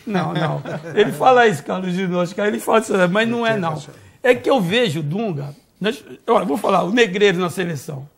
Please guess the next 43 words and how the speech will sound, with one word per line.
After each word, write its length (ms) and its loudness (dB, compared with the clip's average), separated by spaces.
com 160 -6
esses 300 -4
jogadores 680 -6
aí, 160 -6
esses 340 -6
craques 420 -4
que 80 -8
o 20 -2
Rincon 540 -2
fala 420 -4
que 140 -14
tem, 240 -6
que 240 -18
tem, 340 -12
tem 160 0
muitos 560 2
fora 380 0
ainda, 380 -8
que 60 -6
o 60 0
Dunga 280 0
não 100 -2
sabe 260 0
escalar, 760 -6
tem 120 -6
muita 340 -2
gente 360 -8
fora. 380 -2
Eu 80 -4
pergunto 360 -4
pra 160 -2
ele, 260 -4
quem? 380 -2
Ele 160 -6
cita 340 -4
um, 220 -4
dois, 380 -4
é 100 0
onze, 480 -2
não 100 -6
vai 120 2
mudar 320 -2
nada. 340 -6